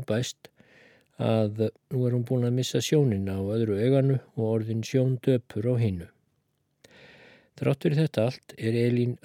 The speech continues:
róleg og möglar aldrei eða mælir æðru orð,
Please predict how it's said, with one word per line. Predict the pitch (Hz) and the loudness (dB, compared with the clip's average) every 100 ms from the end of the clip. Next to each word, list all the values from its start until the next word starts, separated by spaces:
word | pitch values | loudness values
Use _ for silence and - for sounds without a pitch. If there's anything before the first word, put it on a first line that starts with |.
| 135 | 0
róleg | 147 127 90 92 | 2 2 -2 -6
og | 95 98 | -6 0
möglar | 135 - - 123 | 0 0 -2 0
aldrei | 127 135 - 92 90 | 0 -2 -4 -6 -6
eða | 90 90 | -6 -6
mælir | 104 110 107 107 - | -2 0 -2 -4 -2
æðru | 123 123 117 110 | 0 2 2 2
orð, | 123 160 | 2 -2